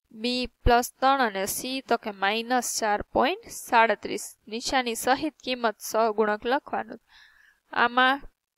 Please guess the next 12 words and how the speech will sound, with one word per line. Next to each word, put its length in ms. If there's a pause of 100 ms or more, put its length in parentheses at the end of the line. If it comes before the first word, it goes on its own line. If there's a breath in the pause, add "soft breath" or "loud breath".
(280)
તો 100
કે 140
વાય 340
વાળું 280
ઓલી 240
સાઈડ 260
છે 140
એટલે 200 (120)
ગોઠવી 420
દેવાના. 360
પહેલા 260
તો 40